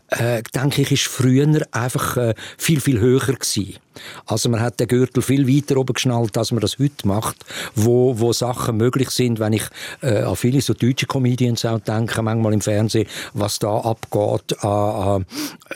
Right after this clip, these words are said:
an, an Humor, wo für mich, ja, grenzwertig ist, ich will jetzt gar kein Beispiel sagen, aber es gibt einfach Sachen, wo ich dann finde, wow, also das wäre früher nie möglich gewesen.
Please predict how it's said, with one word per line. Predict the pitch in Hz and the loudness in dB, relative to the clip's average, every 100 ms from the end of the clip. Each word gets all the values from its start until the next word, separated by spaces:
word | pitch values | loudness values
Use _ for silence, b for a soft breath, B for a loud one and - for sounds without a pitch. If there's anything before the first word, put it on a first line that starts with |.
| - | -12
an, | - 98 101 | -6 -4 -2
an | 101 90 | -2 0
Humor, | 113 107 110 120 110 | 2 2 4 2 2
wo | 104 | 0
für | - 113 | 0 2
mich, | 113 113 101 - B B _ - | 2 0 -4 -8 B B _ -14
ja, | - 92 110 95 - - - - | -6 -2 -2 -4 -6 -10 -18 -10
grenzwertig | - 107 143 - 147 151 - 110 | -4 0 0 0 -2 0 -2 -2
ist, | 95 | -2
ich | 95 | 0
will | 98 | 0
jetzt | 90 | 0
gar | - 98 110 | -2 0 0
kein | 104 | -2
Beispiel | 113 147 190 | -2 0 0
sagen, | - 110 B B - | 0 -2 B B -6
aber | 151 117 | -2 0
es | 120 - | 0 0
gibt | 127 | -2
einfach | 120 123 117 | -2 -2 -2
Sachen, | 123 127 151 147 | -2 -4 -2 -2
wo | 123 120 | 2 2
ich | 120 | 2
dann | - 117 | -2 0
finde, | 123 107 98 | 2 2 2
wow, | 95 104 127 123 | 2 2 2 0
also | 107 107 95 B B | 0 0 -2 B B
das | - 117 | -6 -2
wäre | 123 113 | 0 0
früher | - 107 107 | 2 2 4
nie | 104 101 107 117 | 4 4 4 4
möglich | 117 110 113 - - | 2 2 0 -4 -8
gewesen. | - 98 82 | -6 -6 -6